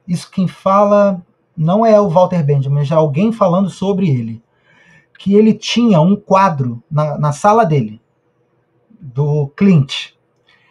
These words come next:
que era um quadro chamado Ângelos Novos.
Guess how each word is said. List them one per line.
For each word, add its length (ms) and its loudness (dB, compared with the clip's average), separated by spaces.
que 680 4
era 540 2
um 100 -2
quadro 280 -2
chamado 680 -2
Ângelos 500 2
Novos. 760 -2